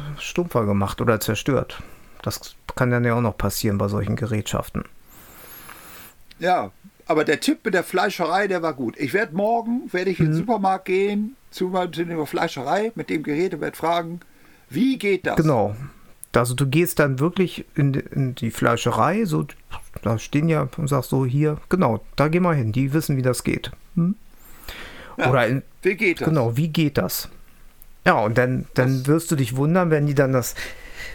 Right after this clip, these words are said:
Speaker 1: dieses, diesen Metallstab halten, was vor sich hin murmeln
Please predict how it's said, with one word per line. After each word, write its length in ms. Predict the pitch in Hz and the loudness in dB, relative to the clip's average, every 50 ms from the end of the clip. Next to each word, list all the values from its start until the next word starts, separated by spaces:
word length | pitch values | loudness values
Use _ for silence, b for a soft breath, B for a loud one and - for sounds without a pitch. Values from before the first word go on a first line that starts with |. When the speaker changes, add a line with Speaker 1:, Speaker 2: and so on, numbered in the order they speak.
| B B - - | B B -4 -2
Speaker 1:
dieses, 500 | 127 113 120 120 - - - - - - - - - - - | -2 0 0 -2 -2 -2 -4 -4 -6 -8 -10 -12 -12 -8 -4
diesen 200 | 151 143 117 131 123 | -2 0 0 0 0
Metallstab 800 | 123 123 - - 131 139 156 - - - 147 131 - - - | 0 0 0 2 2 2 2 0 2 2 2 2 0 0 0
halten, 540 | 127 123 127 127 135 135 - 190 214 247 269 B B B B B B B B B B B 180 - - - - - | 2 2 2 2 0 0 0 0 0 0 -2 B B B B B B B B B B B -16 -16 -18 -20 -18 -2
was 220 | - 180 170 - | 0 0 0 0
vor 220 | - - - 156 139 | -2 0 0 2 2
sich 180 | 123 135 - | 2 0 0
hin 220 | - - 139 139 147 | 2 2 2 4 4
murmeln 680 | 147 156 165 175 180 185 190 202 214 233 233 254 254 | 4 4 4 4 2 2 2 2 2 0 0 -2 -4